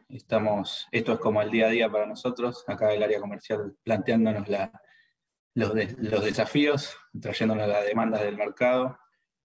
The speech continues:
eh, de los clientes. Y bueno, mi presentación se basa un poco en eso, en ver desde el punto de vista de desarrollo qué desafíos nos, nos suponen todos estos requerimientos y cómo, cómo podemos abordarlos, ¿no?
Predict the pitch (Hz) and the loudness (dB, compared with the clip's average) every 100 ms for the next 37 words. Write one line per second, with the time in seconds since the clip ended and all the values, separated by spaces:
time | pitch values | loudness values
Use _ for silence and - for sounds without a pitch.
0 | _ 113 101 101 101 90 - 110 123 123 | _ -8 -8 -4 -2 -2 0 2 4 4
1 | 131 123 - - _ _ 101 101 101 101 | 2 -2 -4 -20 _ _ -8 -6 -8 -4
2 | 101 98 95 - 110 98 95 107 107 104 | -2 -2 -4 -6 -6 -4 -4 -2 0 2
3 | 113 107 107 107 101 104 117 123 120 107 | 2 2 0 0 -2 0 2 0 0 -2
4 | 101 104 101 101 95 113 107 104 - 101 | 0 -2 -4 -6 -2 0 0 -2 -2 -6
5 | 95 104 98 117 - 113 - _ _ _ | -4 -4 -4 -4 -4 -6 -8 _ _ _
6 | _ _ _ _ - 127 110 107 131 110 | _ _ _ _ -2 0 2 0 0 2
7 | 104 - 104 104 - 117 92 123 113 98 | 0 -4 -6 -6 -4 -6 0 2 2 0
8 | 110 104 104 107 98 101 110 110 113 117 | -2 -2 -4 -6 -6 -4 0 2 2 0
9 | 120 110 - 101 - 101 98 95 95 92 | -2 -4 -6 -8 -4 -2 -2 -4 -8 -6
10 | - 104 87 104 107 104 101 101 98 98 | -4 -4 -2 0 0 -2 -6 -6 -6 -4
11 | 101 98 87 107 113 | -4 -4 -6 -4 -4